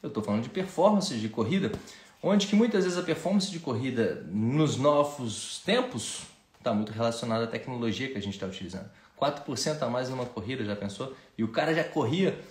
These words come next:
isso tudo lá atrás, sem tênis de placa de carbono. Durou muito tempo o recorde dele. Tem muito triatleta que ainda não conseguiu bater o recorde dele, mesmo com os quatro por cento a mais do tênis. E ele correndo com o tênisinho,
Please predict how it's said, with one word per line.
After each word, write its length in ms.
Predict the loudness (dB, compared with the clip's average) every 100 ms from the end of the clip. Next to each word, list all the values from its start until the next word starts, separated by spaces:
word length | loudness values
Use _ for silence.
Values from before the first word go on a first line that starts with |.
| -16 2
isso 300 | 6 8 6
tudo 360 | 8 8 8 8
lá 180 | 8
atrás, 340 | 8 6 4 4
sem 200 | 2 2
tênis 240 | 0 0
de 60 | -2
placa 380 | 2 2 2 -2
de 80 |
carbono. 600 | 0 2 2 2 2 2
Durou 280 | 0 0 0
muito 260 | 0 -2 -2
tempo 320 | -2 -2 -2
o 20 |
recorde 280 | -4 -2 -2
dele. 180 | -2 0
Tem 80 | 2
muito 240 | 2 0
triatleta 480 | 0 0 2 0 0
que 80 | -2
ainda 260 | 0 2
não 140 | 2 2
conseguiu 580 | 2 0 -2 -4 -2
bater 300 | 0 0 2
o 60 | 0
recorde 400 | 0 -2 -2 -2
dele, 320 | -2 -4 -6 -16 -20 -10
mesmo 300 | -2 0 0
com 160 | -2 -6
os 120 | -6
quatro 320 | 0 0 0 -6
por 140 | -8
cento 240 | -4 -6 -6 -16 -6
a 80 | -2
mais 340 | 0 0 -2
do 180 | -6 -6
tênis. 420 | 0 2 2 0
E 80 | 0
ele 140 | 0
correndo 300 | 0 -2 -4
com 100 | -6
o 40 | -4
tênisinho, 480 | -2 0 0 -2